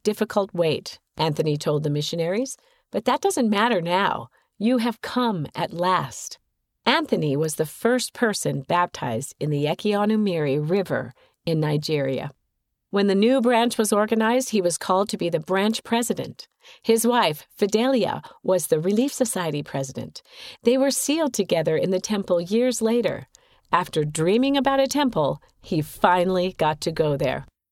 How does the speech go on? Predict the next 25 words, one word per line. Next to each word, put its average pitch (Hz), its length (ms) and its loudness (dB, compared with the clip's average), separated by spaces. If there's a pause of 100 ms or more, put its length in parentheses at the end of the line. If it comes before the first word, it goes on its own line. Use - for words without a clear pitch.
(840)
Anthony 285 440 0
continued 269 580 0
sharing 156 380 0
his 160 240 -4
faith 180 260 0
with 233 160 -2
others. 180 460 -2 (280)
He 277 160 0
often 349 300 2
told 294 320 0
people 156 320 -4
that 160 160 0
the 165 100 -2
seed 285 380 -2
of 285 80 -2
the 269 80 2
gospel 214 520 0
planted 208 460 -2
in 208 120 0
Nigeria 185 640 0
would 147 260 -6
grow 202 440 2
into 160 360 -2
a 151 60 0
great 175 560 -2